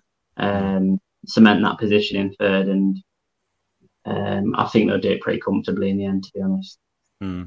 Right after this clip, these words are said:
Speaker 2: What goes beyond that is still unknown, obviously. But yeah, I think in terms of the football side of things, they, they've got things in their own hands, and they don't look like a bad, <laughs> a bad team right now, even though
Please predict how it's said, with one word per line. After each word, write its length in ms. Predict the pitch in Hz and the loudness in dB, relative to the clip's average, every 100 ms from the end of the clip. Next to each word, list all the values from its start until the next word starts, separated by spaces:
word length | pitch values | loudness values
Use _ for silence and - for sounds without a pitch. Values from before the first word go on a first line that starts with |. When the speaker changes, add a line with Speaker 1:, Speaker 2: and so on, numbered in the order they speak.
| 87 | -6
Speaker 2:
What 180 | 123 | -4
goes 200 | 120 110 | 0 0
beyond 260 | - 107 98 | 0 0 0
that 140 | 98 - | -2 -4
is 140 | 87 | -8
still 240 | - 95 | -6 -6
unknown, 380 | 85 87 101 113 | -6 -6 -6 -6
obviously. 440 | - 90 95 - 92 | -8 -8 -8 -6 -8
But 160 | - | -6
yeah, 200 | 92 92 | -4 -2
I 40 | 82 | -4
think 220 | 98 92 | -6 -10
in 60 | 90 | -8
terms 240 | 101 85 | -6 -6
of 60 | 82 | -10
the 40 | |
football 280 | - 104 85 | -8 -8 -8
side 220 | - 85 | -6 -6
of 80 | 80 | -8
things, 260 | 87 82 85 | -12 -12 -8
they, 320 | 95 92 87 - - - _ _ - - | -4 -4 -6 -14 -20 -20 _ _ -20 -2
they've 120 | 120 | 0
got 200 | 131 113 | 2 2
things 240 | 127 117 110 | 2 -2 -2
in 80 | |
their 140 | 98 98 | -2 -2
own 60 | |
hands, 300 | 90 87 85 | -2 -6 -8
and 100 | 90 | -8
they 60 | 90 | -8
don't 280 | 87 101 87 | -4 -4 -6
look 120 | 90 | -8
like 200 | 90 87 | -8 -8
a 60 | 95 | -8
bad, 280 | - 87 - | -6 -6 -6
<laughs> 40 | - | -10
a 60 | |
bad 220 | 101 110 | -8 -8
team 240 | - 117 98 | -4 -4 -2
right 180 | 90 80 | -6 -6
now, 260 | 87 90 | -8 -6
even 140 | 95 92 | -6 -6
though 240 | 90 87 | -6 -8